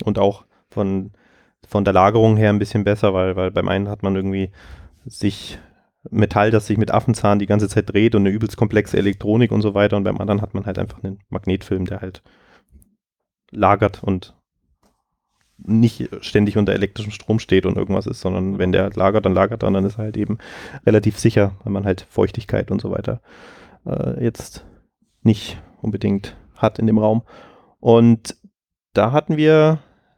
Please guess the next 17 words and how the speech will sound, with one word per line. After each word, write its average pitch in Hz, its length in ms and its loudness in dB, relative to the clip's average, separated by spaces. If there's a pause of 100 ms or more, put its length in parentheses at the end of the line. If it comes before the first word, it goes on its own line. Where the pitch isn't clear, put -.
(400)
zuletzt, - 460 -2 (540)
ähm, 104 560 0 (640)
einen 104 160 -2
älteren 113 380 2
L-T-O-Standard. 107 840 0
L 101 100 2
T - 160 -2
O 104 160 -2
ist 113 100 -6
so 101 120 -4
das, 101 240 -2
was 98 80 -2
sich 101 120 -10
durchgesetzt 107 640 -10
hat, - 300 -8 (600)
äh, - 80 -4
als 104 960 2